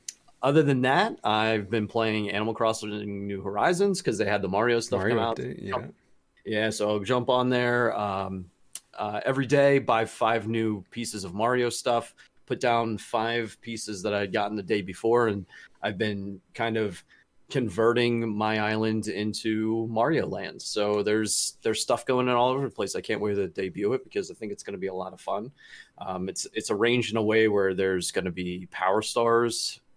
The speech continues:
Speaker 1: you know, in certain areas, and, uh, lines of, lines of coins that'll take you to certain places. I've got f-, four, five warp pipes,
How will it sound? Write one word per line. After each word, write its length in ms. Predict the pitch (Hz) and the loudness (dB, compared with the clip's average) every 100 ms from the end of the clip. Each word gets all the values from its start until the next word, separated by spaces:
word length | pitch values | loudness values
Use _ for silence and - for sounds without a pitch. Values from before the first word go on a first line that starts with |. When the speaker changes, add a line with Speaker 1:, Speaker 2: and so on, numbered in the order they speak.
| _ | _
Speaker 1:
you 140 | 110 | -2
know, 220 | 107 110 | 2 0
in 120 | 107 107 | 0 0
certain 320 | - 110 107 | 2 2 2
areas, 560 | 110 117 117 117 110 | 2 4 4 2 0
and, 220 | 104 92 92 - - - | -4 -6 -12 -18 -20 -14
uh, 260 | 92 92 92 | -6 -2 0
lines 460 | 92 104 117 107 | 2 2 2 2
of, 380 | 110 101 90 - | 0 0 -4 -10
lines 360 | 107 107 117 113 | -2 0 2 0
of 160 | 104 - | -2 0
coins 500 | 123 120 123 123 117 | 2 2 2 0 0
that'll 220 | 107 104 | 0 2
take 240 | 120 113 | 0 -2
you 40 | 110 | -4
to 100 | 104 | -4
certain 300 | - 110 104 | -2 -2 -2
places. 360 | 117 113 117 101 | 0 0 -2 -6
I've 200 | 104 92 | -8 -4
got 180 | 104 - | -6 -6
f-, 200 | - - _ _ _ | -16 -20 _ _ _
four, 560 | _ 120 120 139 156 165 | _ -4 0 2 0 -2
five 500 | - 113 117 139 143 | -2 0 2 0 -2
warp 260 | 117 139 143 | -2 -2 0
pipes, 500 | 160 180 180 - | 0 0 -2 -10